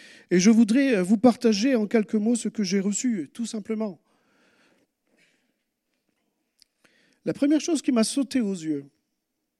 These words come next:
sachant ce que nous sachons, que l'apôtre Paul ne va pas sortir de prison, qu'il va être décapité un peu de temps après, c'est la force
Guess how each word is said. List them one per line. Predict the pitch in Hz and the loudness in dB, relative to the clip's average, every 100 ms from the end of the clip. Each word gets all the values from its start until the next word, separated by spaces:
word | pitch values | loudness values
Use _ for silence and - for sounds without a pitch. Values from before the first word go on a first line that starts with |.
| _ | _
sachant | - - 269 - 320 | -12 -2 -2 -2 -4
ce | 277 | -6
que | - 240 | -4 -2
nous | 233 285 | 0 -2
sachons, | 208 170 - 139 _ _ _ _ | -4 -10 -14 -20 _ _ _ _
que | 214 | -2
l'apôtre | 226 226 226 - 208 190 | -2 0 -2 -2 -4 -4
Paul | - 262 | 0 0
ne | 214 | 0
va | 175 | -2
pas | 196 233 | -2 -6
sortir | 202 202 | -6 -10
de | 180 | -10
prison, | 175 180 151 139 | -10 -10 -12 -12
qu'il | - 185 | -12 -6
va | 202 214 | -4 -4
être | 214 180 156 | -6 -10 -8
décapité | 208 226 202 226 220 240 202 | -6 -6 -8 -10 -6 -4 -4
un | 170 - | -8 -10
peu | 196 | -10
de | 170 | -10
temps | 180 196 | -8 -6
après, | 170 - 139 135 _ _ _ _ _ _ _ _ _ _ _ _ _ _ _ _ _ _ _ | -8 -10 -16 -20 _ _ _ _ _ _ _ _ _ _ _ _ _ _ _ _ _ _ _
c'est | - 247 262 285 _ _ _ _ _ _ _ _ _ _ | -4 0 0 -4 _ _ _ _ _ _ _ _ _ _
la | 160 180 | -8 -8
force | - 311 294 262 - - - | -6 -4 -4 -6 -12 -12 -16